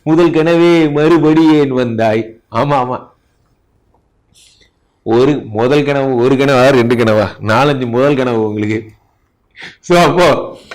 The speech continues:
ரெண்டு குடையவர் உச்சம் பெற்று ஏழாம் வீட்டில் இருக்கும் பொழுது லவ் விஷயங்கள் சக்சஸ் ஆகும்.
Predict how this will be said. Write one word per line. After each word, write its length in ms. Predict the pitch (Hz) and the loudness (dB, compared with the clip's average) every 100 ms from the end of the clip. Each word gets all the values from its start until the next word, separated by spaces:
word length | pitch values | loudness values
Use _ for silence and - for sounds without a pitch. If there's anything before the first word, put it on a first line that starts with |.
| - | -4
ரெண்டு 400 | 156 170 226 233 | 0 2 2 0
குடையவர் 640 | 190 180 165 226 - - - | 0 2 2 2 -2 -10 -6
உச்சம் 340 | 143 214 196 | -4 0 0
பெற்று 600 | 160 - 160 131 98 104 _ _ _ _ _ - | -2 0 0 0 -2 -10 _ _ _ _ _ -4
ஏழாம் 360 | 123 165 156 | 2 2 2
வீட்டில் 240 | 131 107 101 | 0 -2 -6
இருக்கும் 260 | 92 95 | -6 -10
பொழுது 540 | 92 107 127 87 80 _ _ _ _ _ _ _ _ _ _ _ _ _ _ _ | -6 -2 -2 -2 -10 _ _ _ _ _ _ _ _ _ _ _ _ _ _ _
லவ் 420 | 117 135 214 220 - | -2 0 2 0 -4
விஷயங்கள் 500 | 135 131 131 117 139 | -4 -2 -2 -2 -6
சக்சஸ் 400 | 110 - 98 87 | -8 -10 -14 -14
ஆகும். 220 | - | -18